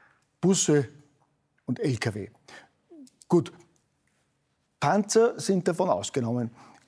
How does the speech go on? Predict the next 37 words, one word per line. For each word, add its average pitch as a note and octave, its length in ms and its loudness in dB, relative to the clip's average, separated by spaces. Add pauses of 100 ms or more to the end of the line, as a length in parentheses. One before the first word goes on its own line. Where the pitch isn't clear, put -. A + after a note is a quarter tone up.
(200)
wenn C3+ 220 2
sie D#3 160 0
für C#3+ 160 -2
die D3 100 -2
gute D3+ 240 -6
Seite G#2+ 320 -6
kämpfen. G2 460 -12 (920)
Da A#2+ 60 -6
sieht E3 240 -2
man, G#3 140 2
dass D3 160 -6
die C3 100 -4
Grünen D#3+ 480 -2
schon C3 260 -4
auch E3 200 0
sehr C3+ 240 -2
flexibel A#2+ 440 -6
sein F#2+ 240 -16
können. G2 280 -14 (1120)
Wo C#3 160 0
man D#3 240 0
die C#3+ 120 -4
alten C#3+ 320 -2
Verbrenner C#3 600 -2 (560)
noch C3 220 -4
nicht C#3 180 -2
sofort D3 320 -2
verbieten F#3+ 420 -2
kann, D3 260 -2 (300)
helfen D#3+ 420 -2
natürlich C#3 380 0
begleitende B2 560 -2
Maßnahmen A#2 500 -2
und A#2 120 -4
Verbote. G#2+ 500 -6 (800)
Massive E3+ 500 -2
Tempolimits F3+ 720 2